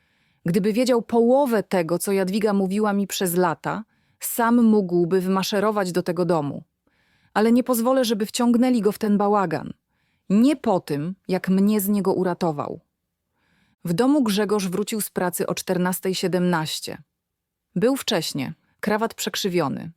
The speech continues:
twarz czerwona ze zdumienia. Od razu zauważył radiowóz. Jadwiga siedziała na tylnym siedzeniu, wymachując rękami, gdy tłumaczyła coś policjantowi.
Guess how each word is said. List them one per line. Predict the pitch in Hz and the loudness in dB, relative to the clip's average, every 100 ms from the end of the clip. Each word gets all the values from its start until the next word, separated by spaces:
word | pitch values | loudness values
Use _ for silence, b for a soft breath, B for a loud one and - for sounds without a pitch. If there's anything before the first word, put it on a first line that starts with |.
| - | -18
twarz | - 214 214 | -6 -4 -2
czerwona | - 180 175 175 170 | -4 -2 0 0 -2
ze | 170 | -2
zdumienia. | 170 165 147 - - _ _ _ _ _ _ _ | -2 -4 -4 -8 -14 _ _ _ _ _ _ _
Od | 190 208 | 0 2
razu | 240 247 | 0 0
zauważył | 214 190 170 170 170 | 0 0 0 0 0
radiowóz. | 170 165 170 139 - - - _ _ _ _ _ _ 190 | 0 0 0 -2 -8 -14 -16 _ _ _ _ _ _ -2
Jadwiga | 190 208 247 240 | 0 0 0 0
siedziała | 214 185 185 180 | 0 2 2 2
na | 170 | 0
tylnym | 185 180 175 | 0 0 0
siedzeniu, | 170 165 160 156 185 | -2 -2 -2 -4 -4
wymachując | 202 196 185 233 220 202 | -2 -2 -2 -2 -2 -2
rękami, | 202 196 196 160 170 | -4 -4 -2 -4 -4
gdy | 175 175 | -4 -4
tłumaczyła | 180 180 175 - 214 185 | -4 -2 -2 -2 -2 -4
coś | 175 | -8
policjantowi. | - 165 160 160 147 113 95 - | -6 -6 -6 -6 -6 -8 -12 -16